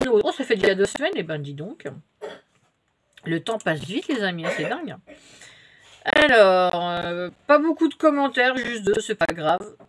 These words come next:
Bah, Céline, hein, avec ses petits cœurs, ses petites fées, euh, elle sait que j'adore.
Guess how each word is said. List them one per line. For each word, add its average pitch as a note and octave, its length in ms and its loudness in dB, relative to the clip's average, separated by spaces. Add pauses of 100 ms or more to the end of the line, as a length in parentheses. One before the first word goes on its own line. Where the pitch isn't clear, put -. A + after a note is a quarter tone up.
(120)
Bah, E3+ 160 -8
Céline, A3 560 2
hein, G3 240 0
avec F3 140 -4
ses F#3 120 -4
petits - 220 -16
cœurs, F3+ 400 0
ses - 160 -12
petites - 300 -20
fées, E3+ 500 -12
euh, - 80 -8
elle E3+ 160 0
sait A3 160 0
que G3 60 -4
j'adore. E3 560 -4